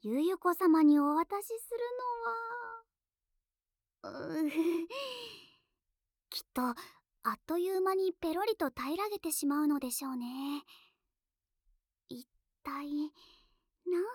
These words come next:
箱買って帰ればいいのでしょう。あ、う、う、うん。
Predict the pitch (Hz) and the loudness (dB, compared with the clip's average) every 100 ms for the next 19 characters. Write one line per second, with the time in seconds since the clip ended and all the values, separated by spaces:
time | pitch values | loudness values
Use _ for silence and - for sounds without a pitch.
0 | 466 453 415 - 370 - 392 392 427 440 | -6 -4 -4 -4 -8 -6 -6 -4 -4 -2
1 | 440 415 370 370 381 403 392 370 370 - | -2 0 0 2 2 2 2 0 -2 -6
2 | 381 370 370 370 - - - - - _ | -6 -8 -8 -8 -8 -12 -18 -18 -20 _
3 | _ _ - _ _ _ _ _ _ _ | _ _ -20 _ _ _ _ _ _ _
4 | _ _ _ - 349 - - - - _ | _ _ _ 4 4 2 -16 -20 -20 _
5 | _ _ - 403 _ _ _ - 370 | _ _ -8 -8 _ _ _ -4 -2